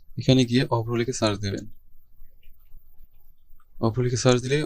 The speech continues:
অভ্র কিবোর্ডটা চলে আসবে। তো অভ্র এটা রান করে নেবেন, ক্লিক করে ওপেন করে নেবেন। তো আমার তো ওপেন আছে বিধায় আমি আর ওপেন করে নিচ্ছি না। তো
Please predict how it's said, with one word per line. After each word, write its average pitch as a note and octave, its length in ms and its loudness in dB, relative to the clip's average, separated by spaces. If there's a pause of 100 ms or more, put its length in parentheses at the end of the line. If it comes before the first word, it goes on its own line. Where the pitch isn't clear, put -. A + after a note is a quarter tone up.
(100)
অভ্র G#2+ 140 -4 (100)
কিবোর্ডটা A#2+ 420 -2
চলে A#3 240 2
আসবে। F3 220 -8 (1700)
তো - 60 -10 (120)
অভ্র A#2 220 -4
এটা B2 180 -4
রান A#2 180 -4
করে A#2+ 200 0
নেবেন, C3 220 -2 (1200)
ক্লিক A2+ 220 0
করে C3+ 100 4 (100)
ওপেন A#2 240 0
করে G#2 200 2
নেবেন। A2 200 -8 (960)
তো - 120 0
আমার A2 160 0
তো - 100 2
ওপেন A#2+ 200 0
আছে A2+ 200 0
বিধায় B2 260 -2
আমি A2+ 140 2
আর A#2+ 120 0
ওপেন G#2 220 0
করে G#2 180 4
নিচ্ছি - 280 0
না। - 60 -4 (800)
তো - 40 -4